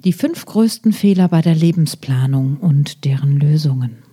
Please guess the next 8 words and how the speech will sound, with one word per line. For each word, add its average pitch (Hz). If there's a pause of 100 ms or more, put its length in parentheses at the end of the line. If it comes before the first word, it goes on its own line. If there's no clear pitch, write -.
(920)
Punkt 208
Nummer 185
eins, 151
losgelöst 165
von 156
Werten 151 (120)
zu -
leben. 131